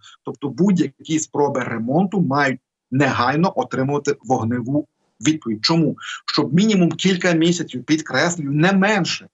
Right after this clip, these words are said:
кілька місяців, два, три, чотири, п'ять, ніщо в Крим не могло бути довезено.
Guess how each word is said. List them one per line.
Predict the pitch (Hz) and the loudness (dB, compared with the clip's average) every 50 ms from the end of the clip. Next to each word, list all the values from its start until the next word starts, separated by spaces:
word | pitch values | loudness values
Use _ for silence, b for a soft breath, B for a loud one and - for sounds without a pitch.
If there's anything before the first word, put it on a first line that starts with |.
| _ _ _ | _ _ _
кілька | - - 151 185 226 226 - 185 175 | -4 -2 0 0 0 0 0 0 0
місяців, | 170 180 202 208 180 - 120 113 - - 107 107 | 2 2 2 2 0 -2 -4 -10 -14 -16 -18 -16
два, | 110 113 131 170 175 143 - - | -10 -4 -2 0 0 0 -2 -6
три, | - 131 156 156 | -6 -4 -4 -4
чотири, | 147 - - 110 107 - - 110 107 107 | -4 -6 -10 -12 -8 -4 -4 -4 -4 -6
п'ять, | 104 - 131 160 185 202 - - B B B B B B - | -10 -4 0 0 0 0 -2 -8 B B B B B B -4
ніщо | 143 160 180 175 175 - - 170 | 0 2 2 2 0 -2 -2 -2
в | 139 123 117 - | -2 -2 -4 -4
Крим | 131 139 175 202 196 165 139 | -2 -2 0 0 0 0 0
не | 143 139 135 | 0 -2 -2
могло | 131 127 - 117 123 143 170 180 185 - _ _ | -2 -4 -6 -2 -2 0 0 -2 -4 -10 _ _
бути | 131 151 170 165 170 165 151 | 0 0 2 2 2 0 -2
довезено. | - - 156 156 151 165 156 127 117 123 113 110 107 | 0 0 0 2 2 2 0 0 -4 -8 -12 -14 -14